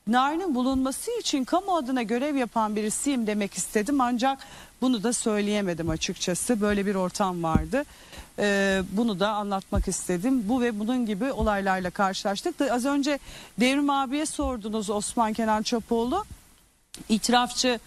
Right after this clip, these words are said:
acaba gerçekten bu,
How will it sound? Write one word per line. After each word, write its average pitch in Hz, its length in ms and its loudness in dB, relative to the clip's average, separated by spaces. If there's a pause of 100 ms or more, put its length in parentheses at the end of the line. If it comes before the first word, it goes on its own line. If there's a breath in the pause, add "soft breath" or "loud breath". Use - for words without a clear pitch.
(400 loud breath)
acaba 226 520 4
gerçekten 226 760 -2 (340 soft breath)
bu, 226 380 0